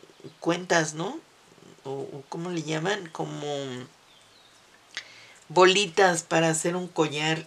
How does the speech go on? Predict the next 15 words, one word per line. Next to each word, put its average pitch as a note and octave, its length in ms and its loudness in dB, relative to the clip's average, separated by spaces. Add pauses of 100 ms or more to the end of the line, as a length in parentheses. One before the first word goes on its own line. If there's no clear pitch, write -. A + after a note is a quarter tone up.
Y D3+ 160 -2
aquí D3+ 300 -2
hay D#3 200 0
una F3 320 2
que C3+ 280 -4
está C#3+ 500 -2 (2250)
deteniendo E3 600 4
el F3+ 160 0
hilo, E3 240 4
está F3 300 8
sentada, F3+ 640 4
de D3 240 2
hecho, D#3+ 280 -2
en A#2+ 240 -2
la, G#2+ 440 -6